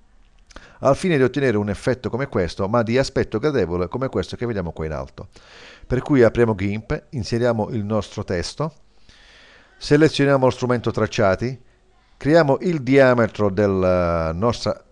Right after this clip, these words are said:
semicirconferenza, ci posizioniamo al centro del tracciato, lo portiamo in basso,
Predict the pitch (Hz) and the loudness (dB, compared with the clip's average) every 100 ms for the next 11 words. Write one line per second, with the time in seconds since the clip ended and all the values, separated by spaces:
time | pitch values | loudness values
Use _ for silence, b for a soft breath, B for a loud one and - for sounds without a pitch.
0 | - - 131 117 - 107 110 92 107 95 | -12 -6 -4 -4 -4 -4 -6 -2 -2 -2
1 | 90 - 135 151 - - - - B B | -4 -6 -8 -8 -14 -20 -20 -20 B B
2 | B - - 131 123 143 147 123 120 139 | B -8 -2 0 0 -2 2 2 2 -2
3 | 120 110 101 - 101 - 95 82 107 113 | -2 -2 -4 -4 -8 -4 -4 -2 -6 -10
4 | _ 120 131 127 - 120 107 - _ - | _ 0 0 -2 -2 -2 -2 -6 _ -6
5 | 113 95 87 82 - 131 | -4 0 0 -2 -6 -8